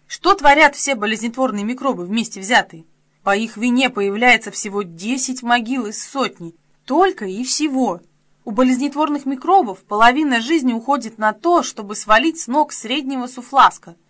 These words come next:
А в то же время их собрат, суинг-трудяга, кормит того же суфласка,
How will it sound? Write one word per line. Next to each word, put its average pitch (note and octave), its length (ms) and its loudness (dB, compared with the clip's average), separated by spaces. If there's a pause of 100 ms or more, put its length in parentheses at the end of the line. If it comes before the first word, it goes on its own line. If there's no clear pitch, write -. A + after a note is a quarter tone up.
(220)
А G3+ 180 4
в - 140 -14
то D4+ 180 2
же A3+ 180 -4
время A3 540 0
их A3+ 320 -6
собрат, C4+ 560 2
суинг-трудяга, A3 880 -2 (260)
кормит C4+ 440 2 (180)
того G#3 340 2
же F#3+ 140 -8
суфласка, - 680 2